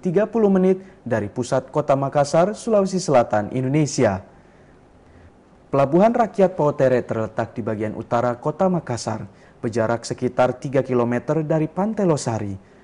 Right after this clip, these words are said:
Pelabuhan yang merupakan salah satu pelabuhan rakyat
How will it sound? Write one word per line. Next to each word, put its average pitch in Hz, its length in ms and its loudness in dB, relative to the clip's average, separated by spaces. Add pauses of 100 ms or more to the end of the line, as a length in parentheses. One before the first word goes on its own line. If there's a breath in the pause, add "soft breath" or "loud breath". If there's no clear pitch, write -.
(140)
Pelabuhan 113 560 -2
yang 110 240 -2
merupakan 107 320 -6
salah 101 240 -6
satu 120 400 -4
pelabuhan 107 400 -2
rakyat 113 400 -2